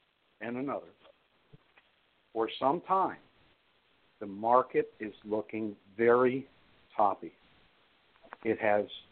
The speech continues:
a three top in it. That doesn't mean a lot to most of us, but it's making an overhead resistance that's probably not gonna be, you know, tested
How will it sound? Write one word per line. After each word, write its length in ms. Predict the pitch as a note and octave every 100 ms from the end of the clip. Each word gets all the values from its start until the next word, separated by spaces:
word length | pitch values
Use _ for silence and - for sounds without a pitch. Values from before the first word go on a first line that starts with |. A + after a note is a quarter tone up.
| _ -
a 180 | C3+ - - -
three 440 | A#2 A#2+ B2 C3 - _ - _ _ _ _ _ _ _ _ _ _ _ -
top 320 | A2 G#2 - -
in 180 | B2+ G#2+
it. 120 | - - _ _ _ _ _ _ _ _ _ -
That 160 | A2+
doesn't 340 | B2+ A#2 F#2+ G#2
mean 160 | A2
a 80 | G2+
lot 300 | G2 G2 -
to 60 | G2
most 340 | A2 G2+ -
of 120 | F2+
us, 100 | G#2 -
but 140 | G#2 G#2+
it's 140 | A2 -
making 340 | B2+ C#3 C#3
an 140 | B2 A#2 - - - - - - A#2+
overhead 640 | C3 B2+ B2 A2+ A#2+ A2+ G#2
resistance 680 | G#2 G2+ C#3+ - F#2+ D#2+ - - _ _ _ - _ _ _ _
that's 140 | A2 - -
probably 340 | A#2+ A#2 G#2+
not 320 | A2 A2 -
gonna 180 | G#2 G#2
be, 280 | G#2 G2+ F#2+ - _ - - - - _ -
you 120 | A#2
know, 340 | G2+ G2 F#2 F#2+ _ - - -
tested 440 | B2 A2+ - G2+